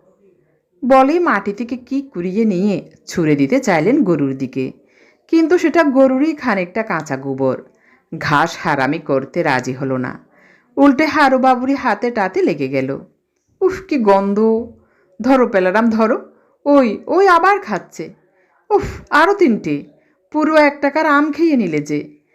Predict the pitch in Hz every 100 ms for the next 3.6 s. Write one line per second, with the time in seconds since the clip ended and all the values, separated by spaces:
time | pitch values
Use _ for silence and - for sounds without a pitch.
0 | _ _ - 196 160 139 135 240 240 -
1 | - 139 135 147 139 143 - _ _ _
2 | _ _ 262 262 269 294 214 - 247 247
3 | 233 254 202 151 185 202